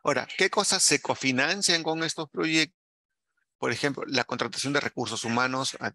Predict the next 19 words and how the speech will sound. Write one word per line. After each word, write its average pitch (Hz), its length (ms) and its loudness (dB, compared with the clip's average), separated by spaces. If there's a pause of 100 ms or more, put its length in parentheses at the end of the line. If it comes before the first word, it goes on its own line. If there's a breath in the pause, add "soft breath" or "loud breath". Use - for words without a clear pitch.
especializados 120 1080 0
adicionales, 127 800 -2 (400 loud breath)
incentivos 147 1000 2
para 127 180 0
los 123 220 2
investigadores 123 720 0
de 135 80 0
las 120 220 0
entidades, 120 880 0
este, 120 280 -6
asociadas, 127 920 0 (400 loud breath)
mientras 123 360 -2
estas 127 240 0
sean 131 320 2
universidades, 139 1080 2
institutos 110 500 -6
de 123 60 2
educación 120 420 0
superior 156 800 -2